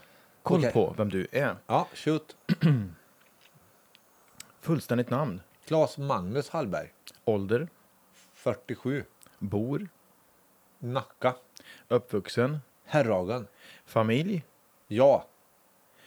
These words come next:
Speaker 1: Jobbar som?
Speaker 2: Föreläsare och författare.
Speaker 1: Intressen?
Speaker 2: Och det är väldigt mycket det.
Speaker 1: Mm.
Speaker 2: Ehm.
Speaker 1: Du får välja tre.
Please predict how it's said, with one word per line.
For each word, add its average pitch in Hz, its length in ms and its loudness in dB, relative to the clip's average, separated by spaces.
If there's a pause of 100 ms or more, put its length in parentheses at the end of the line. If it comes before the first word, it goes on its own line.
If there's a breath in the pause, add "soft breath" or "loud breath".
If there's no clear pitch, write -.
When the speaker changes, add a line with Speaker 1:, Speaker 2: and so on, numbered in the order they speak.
(140 soft breath)
Speaker 1:
Jobbar 120 320 6
som? 120 340 2 (800)
Speaker 2:
Föreläsare 107 800 2
och 101 140 -6
författare. 110 560 0 (760 soft breath)
Speaker 1:
Intressen? 117 720 -2 (2000)
Speaker 2:
Och 131 240 -4
det 139 220 6
är 123 140 8
väldigt 113 460 2
mycket 117 400 0 (120)
det. 113 80 -6
Speaker 1:
Mm. 123 240 2 (220)
Speaker 2:
Ehm. 113 400 -6 (340)
Speaker 1:
Du - 60 -20
får 120 140 -4
välja 104 260 2
tre. 87 360 -8